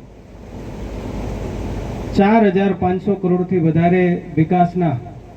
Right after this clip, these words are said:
કાર્યો આપણે અત્યાર સુધી કરાવી ચૂક્યા છીએ. એવા સન્માન્ય વિરેન્દ્રસિંહજી જાડેજા, પૂર્વ જિલ્લા પંચાયતના પ્રમુખશ્રી, એવા સન્માન્ય લક્ષ્મણસિંહ સોઢા, મંચ ઉપર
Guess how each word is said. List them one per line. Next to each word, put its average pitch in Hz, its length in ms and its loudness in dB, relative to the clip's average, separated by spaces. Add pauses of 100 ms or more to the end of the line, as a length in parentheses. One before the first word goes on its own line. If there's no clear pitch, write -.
(360)
કાર્યો 165 360 6
આપણે 175 360 4
અત્યાર 196 400 2
સુધી 170 360 4 (540)
કરાવી 165 360 6
ચૂક્યા 165 400 4
છીએ. 180 200 2 (560)
એવા 156 200 4
સન્માન્ય 170 600 6
વિરેન્દ્રસિંહજી 160 720 4
જાડેજા, 160 460 2 (800)
પૂર્વ 190 320 6
જિલ્લા 180 280 0
પંચાયતના 165 520 -2
પ્રમુખશ્રી, 175 600 2 (880)
એવા 170 320 6 (600)
સન્માન્ય 165 680 4 (840)
લક્ષ્મણસિંહ 175 580 4
સોઢા, 170 380 6 (880)
મંચ 165 300 0
ઉપર 180 360 6